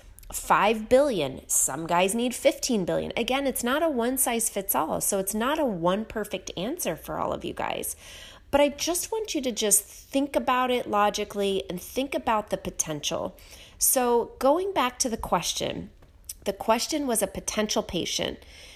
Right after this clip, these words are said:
He has a penile implant and he says,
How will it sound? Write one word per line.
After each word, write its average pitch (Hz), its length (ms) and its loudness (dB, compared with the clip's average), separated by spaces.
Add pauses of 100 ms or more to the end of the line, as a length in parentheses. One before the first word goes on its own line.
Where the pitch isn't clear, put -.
(260)
He - 260 -4
has 254 360 4
a 320 60 0
penile 269 460 0
implant 202 460 0
and 165 120 -4
he 185 140 -2
says, 160 560 0